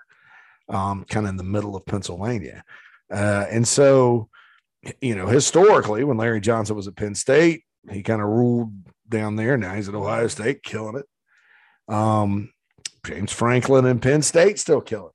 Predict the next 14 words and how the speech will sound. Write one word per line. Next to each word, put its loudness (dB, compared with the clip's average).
in -18
that -14
area. -18
Uh, -2
and 0
then 4
you 4
have, 4
uh, -4
particularly 4
on 2
the 0
Virginia 2
side, -8